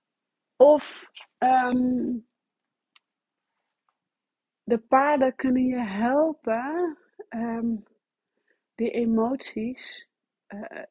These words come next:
in jouzelf te verwerken, eruit te gooien. Ze hebben de kracht, de paarden hebben de kracht om jou in het nu te zetten,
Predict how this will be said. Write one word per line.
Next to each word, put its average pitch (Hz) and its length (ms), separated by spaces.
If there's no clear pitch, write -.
in 240 160
jouzelf 208 680
te 202 140
verwerken, 208 640
eruit 202 360
te 233 100
gooien. 196 320
Ze 208 100
hebben 240 340
de 220 120
kracht, 247 480
de 220 80
paarden 262 440
hebben 262 180
de 233 100
kracht - 480
om 208 60
jou 233 360
in 233 200
het 226 140
nu 208 340
te 226 180
zetten, 190 560